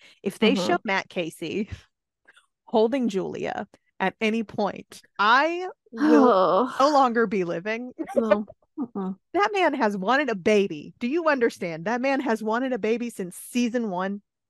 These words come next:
Speaker 2: Mm-hmm.
Speaker 1: Season one, okay? If they use these last seven episodes to not only have him marry the love of his life, but finally have a baby, I'm,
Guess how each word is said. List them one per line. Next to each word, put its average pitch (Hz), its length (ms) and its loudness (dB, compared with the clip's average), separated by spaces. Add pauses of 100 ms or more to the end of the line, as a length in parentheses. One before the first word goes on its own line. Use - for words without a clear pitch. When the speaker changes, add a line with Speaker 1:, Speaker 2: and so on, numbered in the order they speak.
Speaker 2:
Mm-hmm. 208 400 -2 (420)
Speaker 1:
Season 320 360 0
one, 180 180 -2 (320)
okay? 196 400 -2 (800)
If 240 260 2 (240)
they 320 300 4 (160)
use 240 360 -4
these 202 260 -4
last 180 300 0
seven 185 260 -4
episodes 165 520 -8
to 190 240 -4
not 233 180 0
only 214 320 -2
have 175 260 -4
him 165 220 -6
marry 165 320 -4
the 170 100 -4
love 160 240 -2
of 160 100 -4
his 170 160 -4
life, 160 280 -2 (400)
but 202 280 2 (300)
finally 294 760 -4 (260)
have 254 320 -2
a 190 180 2 (320)
baby, 320 500 0 (440)
I'm, 302 380 -2